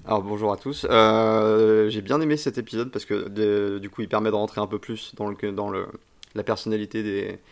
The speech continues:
des différents protagonistes, euh, et dans le, et dans leurs intrigues respectives. Donc, euh, on avance un peu plus sur l'histoire, on voit, euh,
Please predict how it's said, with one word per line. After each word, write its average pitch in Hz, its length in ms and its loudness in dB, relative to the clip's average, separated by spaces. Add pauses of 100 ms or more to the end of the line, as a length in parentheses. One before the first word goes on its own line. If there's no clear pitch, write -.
(260)
des 107 100 -6
différents 104 420 -4
protagonistes, 104 680 -6 (100)
euh, 98 640 -4
et 101 80 -4
dans 104 140 -4
le, 95 500 -2 (640)
et 107 60 -8
dans 98 80 -6
leurs 98 220 -2
intrigues 101 260 -6
respectives. 104 500 -6 (100)
Donc, 101 220 -12
euh, 95 580 -2
on 95 120 -6
avance 92 240 -6
un 98 60 -4
peu 98 120 -10
plus - 160 -16
sur - 240 -10
l'histoire, 107 440 0
on 104 100 -4
voit, 107 320 2
euh, 98 180 0